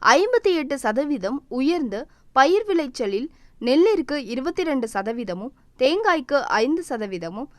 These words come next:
மாம்பழத்திற்கு ஒன்பது சதவீதமும், நிலக்கடலைக்கு பதினான்கு சதவீதமும்,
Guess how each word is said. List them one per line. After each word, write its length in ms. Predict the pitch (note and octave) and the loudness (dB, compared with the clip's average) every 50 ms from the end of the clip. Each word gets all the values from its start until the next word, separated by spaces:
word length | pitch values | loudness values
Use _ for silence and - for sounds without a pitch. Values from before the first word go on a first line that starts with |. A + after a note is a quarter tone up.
| _ - _ _ - | _ -20 _ _ 4
மாம்பழத்திற்கு 840 | A#3 B3 C#4+ F4 G4+ G#4+ G#4+ G#4 F#4+ F#4+ D4+ C4+ A3+ - - C#4+ C4+ A3 | 6 8 8 8 6 6 4 4 2 0 -4 -6 -4 -2 0 2 2 2
ஒன்பது 400 | F#3+ A3+ A#3 B3+ C#4 E4+ F4 F#4 D#4+ - | 2 0 0 0 0 0 -2 -4 -4 -4
சதவீதமும், 600 | A3+ G3+ G3+ F#3+ G3 F3+ F3+ E3+ E3+ G#3 C4 D#4+ _ _ _ _ _ _ _ _ - | -6 -6 -6 -6 -6 -6 -8 -8 -8 -8 -10 -10 _ _ _ _ _ _ _ _ -4
நிலக்கடலைக்கு 800 | B3 C4+ D4+ G4 A4 - A4 G#4 F#4+ F4 D4+ C#4 A#3 - - D4+ C#4+ - | 0 2 2 2 2 2 0 0 0 0 0 -2 -2 0 0 0 0 2
பதினான்கு 560 | - G#3 G#3 G3+ C4+ D#4+ F4 F#4 F4+ E4+ E4+ - | 0 0 2 2 2 2 2 2 2 0 0 -2
சதவீதமும், 600 | - G#3+ G3+ G#3 G3+ G#3 F3+ F3 F3 F3+ A3 C#4+ | -2 -4 -4 -4 -6 -6 -6 -6 -6 -6 -8 -10